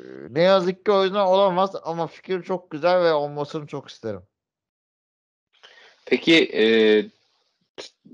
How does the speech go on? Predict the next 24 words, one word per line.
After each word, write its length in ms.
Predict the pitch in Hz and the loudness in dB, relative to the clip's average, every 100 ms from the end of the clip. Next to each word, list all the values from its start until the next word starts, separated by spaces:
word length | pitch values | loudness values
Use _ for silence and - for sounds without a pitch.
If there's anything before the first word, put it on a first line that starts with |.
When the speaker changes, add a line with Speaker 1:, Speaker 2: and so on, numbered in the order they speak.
| _ _ _ _ - | _ _ _ _ -6
Speaker 2:
bir 180 | 104 113 | -2 4
daha, 300 | 120 107 - | 4 4 0
bir 140 | 110 | -4
kez 280 | - 110 107 | -2 -6 0
daha 180 | 107 107 | 2 2
soruyu 340 | - 104 107 | 0 -2 0
yönelteyim. 640 | 107 104 104 - 127 139 - _ _ _ _ | 0 0 -6 -2 -2 -2 -6 _ _ _ _
Speaker 1:
Rize 180 | 143 147 | -4 2
Speaker 2:
E, 40 | - | 4
Speaker 1:
maçı. 220 | 120 107 | 4 2
Speaker 2:
bu 300 | 143 175 - _ _ _ _ _ - _ _ _ _ _ _ _ - | 4 4 2 _ _ _ _ _ -20 _ _ _ _ _ _ _ -4
Rize 220 | 123 151 | 4 6
maçı 340 | 147 131 165 | 6 4 6
ve 320 | 160 156 165 - _ | 8 8 6 2 _
Beşiktaş'ın 880 | 127 - - 135 - 135 139 - - _ - | 0 0 2 2 4 2 0 -6 -18 _ 2
tekrardan 580 | 123 - 120 107 120 | 2 4 2 4 2
içine 300 | 113 123 120 | 0 -2 -2
düştüğü 500 | 107 - - 120 127 - | -4 -8 -4 2 2 2
eksik 580 | 113 110 123 117 - - | 0 0 -6 -6 -10 -4
covid 240 | - 107 107 | 2 2 4
on 200 | 113 110 | 2 2
dokuz 280 | 107 127 127 | -2 -2 -4
sağlık 580 | - 110 107 113 110 | 0 2 4 2 -4
problemleri. 760 | - 107 98 101 98 95 113 131 | 2 2 4 0 0 0 0 -2